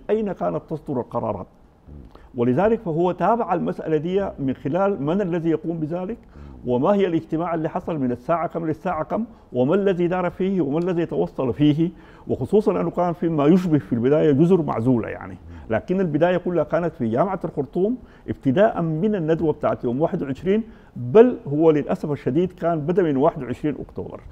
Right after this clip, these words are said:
من واحد وعشرين أكتوبر يوم الأربعاء. لكن قبلها، ودي عشان المسائل تنضبط يعني، بدأت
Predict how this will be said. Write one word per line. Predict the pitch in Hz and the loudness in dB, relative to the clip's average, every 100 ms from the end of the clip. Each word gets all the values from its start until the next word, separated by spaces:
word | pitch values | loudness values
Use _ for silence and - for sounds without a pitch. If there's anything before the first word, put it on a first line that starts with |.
| - | -8
من | 123 | -4
واحد | 123 143 120 | -2 -2 -6
وعشرين | 101 - 147 | -8 -6 -6
أكتوبر | - - 135 147 | -6 -4 -2 0
يوم | 117 | -2
الأربعاء. | - 120 - 87 - - - | -4 -6 -6 -14 -18 -20 -6
لكن | 127 - 214 220 | -4 0 -2 0
قبلها، | 233 208 214 208 233 - - - | 0 2 0 0 -4 -10 -20 -14
ودي | - 123 170 - - - - | -4 2 2 0 -12 -14 -6
عشان | 110 - 113 - - - - | -6 -4 -6 -8 -14 -18 -10
المسائل | - 110 170 160 | -6 -2 4 2
تنضبط | 160 120 117 143 - | 2 0 0 0 0
يعني، | 156 147 190 - - - - | 0 0 -6 -8 -20 -20 -12
بدأت | 120 131 - 214 | -2 2 2 2